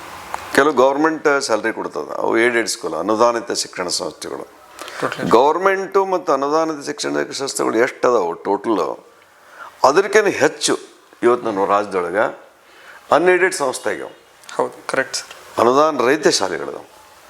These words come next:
Speaker 1: So ಹೀಗಾಗಿ ನಮ್ಮ ರಾಜ್ಯದೊಳಗೆ ಅನುದಾನ ರಹಿತ ಶಾಲೆಯೊಳಗೆ ಕೆಲಸ ಮಾಡ್ತಕ್ಕಂಥ ಶಿಕ್ಷಕರ ಸಂಖ್ಯೆ ಭಾಳ ದೊಡ್ಡದದ.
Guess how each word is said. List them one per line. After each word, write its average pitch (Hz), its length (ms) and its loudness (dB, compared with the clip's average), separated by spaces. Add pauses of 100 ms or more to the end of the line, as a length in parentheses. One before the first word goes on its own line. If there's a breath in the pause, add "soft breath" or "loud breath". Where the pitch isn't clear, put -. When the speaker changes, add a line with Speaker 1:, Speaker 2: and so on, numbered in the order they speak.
(300 loud breath)
Speaker 1:
So - 140 4
ಹೀಗಾಗಿ 151 280 4
ನಮ್ಮ 175 200 0
ರಾಜ್ಯದೊಳಗೆ 139 600 0
ಅನುದಾನ 156 800 0
ರಹಿತ 139 280 -2
ಶಾಲೆಯೊಳಗೆ 127 540 -2
ಕೆಲಸ 117 280 -4
ಮಾಡ್ತಕ್ಕಂಥ 110 640 -4
ಶಿಕ್ಷಕರ 101 500 -4
ಸಂಖ್ಯೆ 98 560 -6 (500 loud breath)
ಭಾಳ 139 160 4
ದೊಡ್ಡದದ. 139 460 2